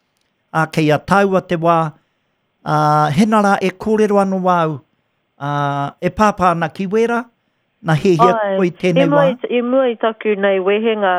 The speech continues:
Speaker 2: a, kei te, te, a, kei te hiahia ki te, a, whakapāhua atu i tētahi o ngā, o ngā mea nui kia tātou.
Speaker 1: Mm.
Speaker 2: A,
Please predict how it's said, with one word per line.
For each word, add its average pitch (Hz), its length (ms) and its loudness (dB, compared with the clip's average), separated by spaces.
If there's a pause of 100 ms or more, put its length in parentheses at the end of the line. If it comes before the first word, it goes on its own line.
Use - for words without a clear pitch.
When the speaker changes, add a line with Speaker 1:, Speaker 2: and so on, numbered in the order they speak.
(120)
Speaker 2:
a, 190 120 0 (200)
kei 208 160 -4
te, 196 120 0 (200)
te, 208 160 0
a, 196 180 0
kei 226 140 -6
te 202 140 -8
hiahia 208 400 0 (100)
ki 190 160 -12
te, 180 140 0 (500)
a, 185 160 2
whakapāhua 185 680 -2
atu 185 160 -8
i 180 40 -10
tētahi 196 540 -2
o 185 160 2
ngā, 175 140 -2 (100)
o 185 160 -4
ngā 175 160 0
mea 180 180 -2
nui 190 240 0
kia 175 220 -2
tātou. 180 540 -2 (220)
Speaker 1:
Mm. 147 200 -4
Speaker 2:
A, 185 320 0